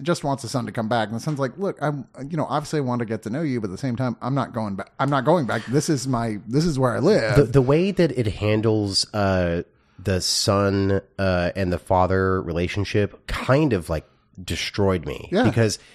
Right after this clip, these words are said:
Speaker 2: it is this thing where the son, uh, 'cause he was fucking five,
Speaker 1: Yeah.
Speaker 2: uh, when he was kidnapped, um, the son only remembers him through dreams, and he thinks that it's, like, his dream come to life.
Speaker 1: Right.
Speaker 2: And I was like, "Whoa,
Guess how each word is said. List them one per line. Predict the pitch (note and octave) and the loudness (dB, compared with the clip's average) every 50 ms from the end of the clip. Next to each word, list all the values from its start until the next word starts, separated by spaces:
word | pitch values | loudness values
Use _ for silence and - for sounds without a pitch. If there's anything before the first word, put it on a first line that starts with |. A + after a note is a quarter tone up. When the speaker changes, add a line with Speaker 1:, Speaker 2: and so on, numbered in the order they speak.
| _ _ _ | _ _ _
Speaker 2:
it | - B2 B2+ B2+ B2+ | -2 -2 -2 0 0
is | C3+ B2 B2 A#2 G2 | 0 0 0 -2 -2
this | - A#2+ A2 - - - | -2 -2 0 0 -2 0
thing | - C#3 C#3 C#3+ D3+ D3 | 2 2 4 4 4 4
where | C3+ B2 A#2 A2 G#2+ G#2 G2+ G#2 D#2+ - | 4 4 4 4 4 4 2 0 0 -2
the | - G2+ | -2 0
son, | - - - - - D3 D#3 E3 D3+ C3 A2+ G#2+ G#2+ F#2+ - - _ _ _ | 2 2 0 2 4 4 4 4 4 4 2 2 2 0 -2 -6 _ _ _
uh, | F2+ F2+ F2+ | -12 -12 -8
'cause | - - A2+ | -6 -4 -2
he | B2+ | 0
was | E3+ E3 - | 0 0 0
fucking | - - - - G3 - C#3 B2 | -2 0 0 0 2 2 2 0
five, | - - G#3 A3 F#3+ - A1+ G#2 - - - _ | 2 2 2 2 2 0 -2 -4 -8 -10 -14 _
Speaker 1:
Yeah. | - B2 G2 - - - - | -6 -6 -6 -6 -8 -2 2
Speaker 2:
uh, | A#2 A#2 A2+ | 4 4 4
when | G#2+ A#2 A#2+ | 4 4 2
he | |
was | A2+ - | 2 2
kidnapped, | - - E3+ D3 G#2 E2+ D#2+ - - _ _ _ _ _ _ - | 2 0 2 2 2 0 0 -2 -6 _ _ _ _ _ _ 0
um, | A#2+ B2 B2 A#2+ A2+ A2+ G#2+ G2+ G2 - _ | 2 4 4 4 4 4 2 0 -2 -4 _
the | - A#2 B2+ | -4 -2 0
son | - - - - F3 F#3+ G#3 A3 G#3+ - - | 0 0 2 2 4 4 4 2 0 0 0
only | C#3+ D3 D#3 E3+ E3 | 0 2 4 2 2
remembers | D3+ C#3 B2+ A2 A2 A#2 B2 B2 B2+ A2+ - | 4 2 2 4 4 2 2 2 0 0 0
him | - G#2+ G2+ | 0 0 0
through | F#2+ - - - G2+ F#2+ | 0 -2 -2 -2 -2 -2
dreams, | F2+ F2+ - - F2+ F#2+ G#2+ G#2 F2+ D#2 C2+ - - - - - - | -4 -6 -4 -2 0 0 2 0 0 -2 -6 -8 -10 -10 -10 -4 0
and | A#2 A#2 A#2 | 0 2 2
he | B2+ C3+ | 2 0
thinks | C3 - C#3 C#3 B2+ - - | 2 2 2 2 0 0 0
that | - - - - | -2 -2 0 -2
it's, | A2 G2+ - - | -6 -6 -4 -2
like, | A#2 G#2 - | -2 -2 -2
his | - - A2+ F#2+ F#2 F#2+ | -2 -4 -4 -4 -4 -8
dream | - - F#2+ G#2 A2 A#2+ A#2+ A#2 | -10 -6 -4 -2 0 2 0 0
come | G#2+ - - G#2 G2+ F#2 | -2 -2 -2 -2 -2 -2
to | F2 F2 | -2 -2
life. | D#2+ E2+ F2+ F2+ D2+ - - - - - | 0 0 0 0 0 -2 -8 -14 -18 -10
Speaker 1:
Right. | - A#2 A#2+ A2+ F#2 F2+ - - - _ | -6 -4 -4 -4 -4 -8 -12 -20 -8 _
Speaker 2:
And | - B2 B2 A#2+ | 0 2 2 4
I | A#2 | 2
was | A#2 G#2 | 2 0
like, | A2 - - - - - - G2 | -2 -4 -6 -12 -20 -20 -10 -6
"Whoa, | B2 C3+ C#3 C#3 C3+ B2+ A2+ G2 F2 C#2+ D2+ | -4 -2 2 4 4 4 4 2 0 -4 -6